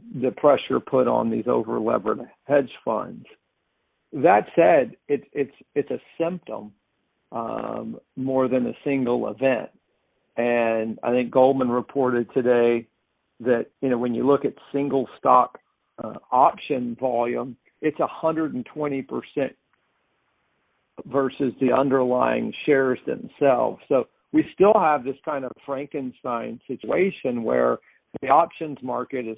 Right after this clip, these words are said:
driving and has been driving the equity market, and everybody was comfortable with that when they, it was employed in the,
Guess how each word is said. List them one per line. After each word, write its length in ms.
driving 560
and 80
has 320
been 160
driving 460
the 100
equity 420
market, 440
and 120
everybody 480
was 160
comfortable 520
with 220
that 300
when 460
they, 240
it 80
was 240
employed 560
in 180
the, 260